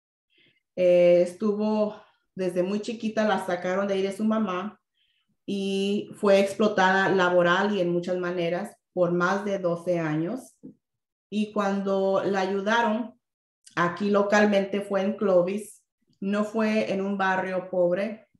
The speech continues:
fue exactamente en un barrio de buena, ah, condición social, al cruzar de la calle de una de las escuelas, un high school,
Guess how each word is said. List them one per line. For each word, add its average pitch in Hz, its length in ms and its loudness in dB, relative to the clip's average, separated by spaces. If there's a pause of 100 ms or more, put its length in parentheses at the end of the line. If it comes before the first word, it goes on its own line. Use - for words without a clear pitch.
(540)
fue 190 400 -2
exactamente 190 760 -4
en 190 80 -4
un 185 100 -2
barrio 175 600 -2 (100)
de 170 240 0
buena, 170 580 -2 (380)
ah, 151 380 -2
condición 170 540 4
social, 185 680 -2 (400)
al 175 180 0
cruzar 175 400 4
de 185 80 4
la 190 180 2
calle 180 420 2
de 175 120 4
una 175 320 4
de 175 160 0
las 165 200 -4
escuelas, 170 440 -4
un 170 160 -4
high 160 240 -2
school, 185 480 -8